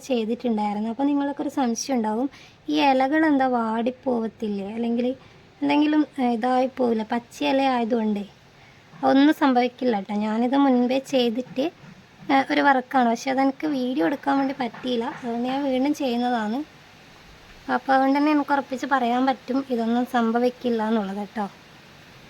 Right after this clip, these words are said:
നമ്മൾ പെയിൻ്റൊക്കെ അടിക്കുന്നത് കൊണ്ട് പ്രത്യേകിച്ച് ഇതിനൊന്നും സംഭവിക്കാനില്ല. അപ്പോൾ ഇതായി മൂന്ന് ഇതിൽ ഞാൻ, ഏ, വൈ-, വൈറ്റ് അടിച്ചിട്ടുണ്ട്. ഇനി നമുക്ക് കളറൊന്ന് ചേഞ്ച് ചെയ്ത് കൊടുക്കാം.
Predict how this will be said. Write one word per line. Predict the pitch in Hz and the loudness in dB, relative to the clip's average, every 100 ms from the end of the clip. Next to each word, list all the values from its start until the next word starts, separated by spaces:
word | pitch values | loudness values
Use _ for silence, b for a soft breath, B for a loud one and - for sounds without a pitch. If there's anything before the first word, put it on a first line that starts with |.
| - - - - - - - - - - - - - - - - - - - - - - 269 | -20 -20 -20 -20 -20 -20 -20 -20 -20 -20 -20 -20 -20 -20 -20 -20 -20 -20 -20 -20 -20 -10 2
നമ്മൾ | 247 247 247 | 4 4 4
പെയിൻ്റൊക്കെ | 262 226 226 233 269 | 2 4 0 0 -2
അടിക്കുന്നത് | 247 - 240 247 | -2 0 2 4
കൊണ്ട് | 247 240 247 | 4 2 -2
പ്രത്യേകിച്ച് | 240 214 214 233 | -4 -6 -4 0
ഇതിനൊന്നും | 240 233 226 269 - - - - - - - | 2 2 0 -2 -6 -20 -20 -20 -20 -14 -4
സംഭവിക്കാനില്ല. | 254 254 254 254 233 190 175 - - - - - - - - - - - - - - - | 0 0 0 0 0 -2 -8 -16 -20 -20 -20 -20 -20 -20 -20 -20 -20 -20 -20 -20 -20 -10
അപ്പോൾ | 254 | -4
ഇതായി | 240 247 269 | 0 0 0
മൂന്ന് | 269 277 311 359 349 262 | 0 2 2 2 2 0
ഇതിൽ | 254 254 254 262 | -2 -2 -2 -4
ഞാൻ, | 240 240 330 330 247 | -4 -4 -6 -6 -6
ഏ, | 226 220 240 | -6 -8 -8
വൈ-, | 220 220 - 233 | -8 -10 -10 -6
വൈറ്റ് | 226 220 285 | -4 -4 -4
അടിച്ചിട്ടുണ്ട്. | 233 - 220 220 269 - B B 359 | -4 -6 -12 -8 -8 -8 B B 0
ഇനി | 349 | 2
നമുക്ക് | 277 - 311 311 | 2 0 -4 0
കളറൊന്ന് | 254 226 240 254 | 0 0 -4 -4
ചേഞ്ച് | 254 208 | -4 -4
ചെയ്ത് | 196 196 | -6 -10
കൊടുക്കാം. | - - | -12 -16